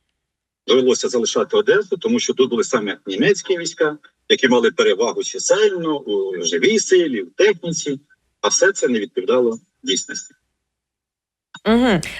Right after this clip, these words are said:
Speaker 2: Пане Олександре, давайте тоді про те, що відповідало дійсності, що передувало початку оборони, тобто що передувало п'ятому серпню сорок першого року, і що відбувалося потім, сімдесят три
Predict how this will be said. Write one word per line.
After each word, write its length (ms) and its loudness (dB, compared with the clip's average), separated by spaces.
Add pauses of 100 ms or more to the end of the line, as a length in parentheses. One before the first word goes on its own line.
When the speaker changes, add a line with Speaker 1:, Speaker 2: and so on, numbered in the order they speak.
Speaker 2:
Пане 180 8
Олександре, 360 6
давайте 460 6
тоді 380 2
про 200 2
те, 240 6
що 360 2
відповідало 1040 4 (280)
дійсності, 680 0
що 280 4
передувало 1000 4
початку 500 0
оборони, 800 4 (300)
тобто 320 4
що 200 4
передувало 520 4
п'ятому 680 2 (140)
серпню 680 4
сорок 480 4
першого 600 4
року, 600 4 (580)
і 260 2
що 400 2
відбувалося 800 4
потім, 520 0 (120)
сімдесят 720 2
три 380 2